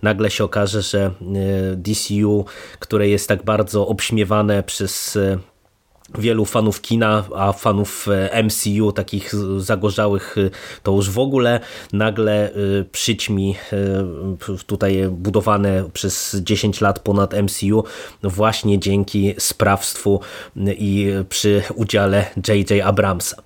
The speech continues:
E, no i, e, zagłębimy się jeszcze w tutaj te kwestie montażowe i co za tym stało, ale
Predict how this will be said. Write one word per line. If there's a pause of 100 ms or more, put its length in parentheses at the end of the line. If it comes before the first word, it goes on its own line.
(420)
E,
no
i,
e,
zagłębimy
się
jeszcze
w (220)
tutaj
te
kwestie
montażowe
i
co
za
tym
stało,
ale